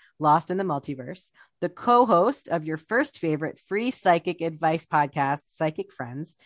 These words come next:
and a super baby fledgling paranormal investigator. You might have seen them at any number of comedy festivals around this terrible country, but you also might not have, and you shouldn't feel bad about that. They have voiced a lot of silly nonsense on YouTube dot com,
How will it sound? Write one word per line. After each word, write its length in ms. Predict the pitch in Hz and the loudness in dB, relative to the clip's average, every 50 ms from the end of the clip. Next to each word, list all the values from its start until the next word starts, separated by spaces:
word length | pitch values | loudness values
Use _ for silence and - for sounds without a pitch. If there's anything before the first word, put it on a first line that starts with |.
| _ _ _ _ _ | _ _ _ _ _
and 100 | 156 160 | -4 -2
a 60 | 165 160 | -2 -4
super 420 | - - 226 240 - 247 240 240 | -4 -6 -8 -4 0 0 0 2
baby 320 | 240 190 180 180 180 185 | 4 2 4 4 2 0
fledgling 560 | 190 - - 180 180 175 180 185 185 180 180 170 | 0 0 2 2 2 2 2 -2 -2 -2 -4 -6
paranormal 760 | - 180 185 196 214 208 196 175 165 160 156 156 156 147 143 | -4 -2 0 0 0 0 0 0 0 0 0 0 -2 -2 -2
investigator. 720 | 156 151 143 147 143 - - 131 117 113 110 107 87 - _ _ _ _ _ _ _ _ _ - - _ - | -4 -2 -2 -4 -4 -4 -8 -14 -14 -14 -16 -18 -20 -20 _ _ _ _ _ _ _ _ _ -20 -20 _ -4
You 100 | 185 196 | 0 2
might 160 | 208 226 247 | 4 4 4
have 100 | 254 247 | 4 2
seen 200 | - - 202 190 | 0 -2 -2 0
them 160 | 190 190 175 | 0 0 0
at 140 | 156 143 - _ | 0 -2 -4 _
any 260 | 170 196 240 254 247 208 | -2 0 0 2 2 0
number 280 | 180 165 160 156 156 | 2 2 2 0 0
of 120 | 156 147 - | -2 -2 -2
comedy 340 | - 165 175 175 170 165 | -2 -2 -2 -2 -2 -4
festivals 380 | 156 - 156 143 - 151 147 147 | -4 -4 -4 -4 -4 -6 -6 -6
around 260 | 147 147 147 147 147 | -4 -4 -4 -4 -4
this 140 | 139 135 - | -6 -8 -10
terrible 440 | - - 202 214 208 175 151 147 139 | -6 -2 0 2 4 4 2 0 -2
country, 540 | - 135 131 131 - - 196 233 254 - _ _ _ _ _ _ | -6 -8 -10 -8 -4 -2 -2 -2 -2 -4 _ _ _ _ _ _
but 160 | - 190 190 | 0 0 2
you 260 | 208 214 208 - - _ _ - | 0 0 -4 -6 -6 _ _ 2
also 320 | 220 269 269 - 226 196 | 4 4 4 4 2 0
might 160 | 190 208 190 | 2 0 2
not 200 | 202 220 226 233 | 2 2 4 4
have, 260 | 233 151 131 127 131 - _ | 4 2 0 -2 -6 -10 _
and 160 | - 175 175 175 | -8 -6 -4 -4
you 60 | 170 | -6
shouldn't 360 | - - 190 175 175 - - | -4 -4 -4 -4 -4 -6 -6
feel 120 | 185 165 | -4 -4
bad 220 | 147 143 127 123 123 | -2 -2 -4 -4 -6
about 200 | 120 117 117 - - | -8 -12 -12 -10 -10
that. 240 | 123 117 98 - _ _ _ _ _ _ _ _ _ _ - | -10 -10 -10 -14 _ _ _ _ _ _ _ _ _ _ 0
They 100 | 185 190 | 4 4
have 140 | 190 185 170 | 4 4 4
voiced 280 | 180 175 175 165 - | 2 2 2 0 -2
a 60 | 147 | -4
lot 260 | 151 151 165 165 185 214 | -2 0 2 4 4 2
of 100 | 220 - | 0 -2
silly 260 | - 196 185 185 180 | -4 -4 -2 -2 -2
nonsense 500 | 175 165 156 156 151 - 151 151 147 143 | -2 -4 -4 -6 -6 -6 -6 -6 -6 -6
on 200 | 135 131 139 139 | -6 -6 -6 -6
YouTube 460 | 151 175 175 - 196 190 185 160 139 | -8 -8 -8 -6 -4 -4 -4 -4 -4
dot 220 | - 127 - - _ - | -8 -8 -8 -10 _ 0
com, 240 | 202 220 240 - | 0 0 0 -2